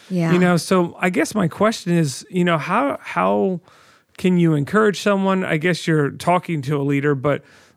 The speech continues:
Speaker 2: maybe someone that's listening and they're just like, "Man, I just need to get through the week." How, how,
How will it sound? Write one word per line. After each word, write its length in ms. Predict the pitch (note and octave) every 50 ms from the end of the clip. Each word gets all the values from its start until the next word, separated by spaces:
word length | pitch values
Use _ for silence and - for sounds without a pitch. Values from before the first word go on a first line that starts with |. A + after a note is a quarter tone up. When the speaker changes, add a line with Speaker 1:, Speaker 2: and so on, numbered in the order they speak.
| _ _
Speaker 2:
maybe 280 | F3 E3 F3 F3 F3 F3
someone 340 | - - G3 F3+ F3 E3+ E3
that's 200 | D#3 D3 C#3 -
listening 420 | F3 E3+ D#3+ - F3+ E3+ D#3+ D#3+
and 200 | D#3 D3+ D3 C#3+
they're 120 | D3 D#3 D#3
just 260 | D3+ D#3 C3+ - -
like, 180 | D3 C#3 B2 A#2
"Man, 220 | C#3 D3 D3+ C3+
I 120 | C3 C#3
just 420 | C#3+ D3 C#3 B2 - - - - - _ _
need 200 | - C#3+ C#3+ C#3 B2+
to 60 | B2
get 220 | A#2 C3+ C3 B2
through 160 | - C#3+ C3
the 80 | B2 B2
week." 320 | A#2+ C3+ D3+ D3+ A#2+ - -
How, 280 | - E3 D3+ C3+ - -
how, 360 | - - D#3+ D#3+ D#3+ D#3 D3+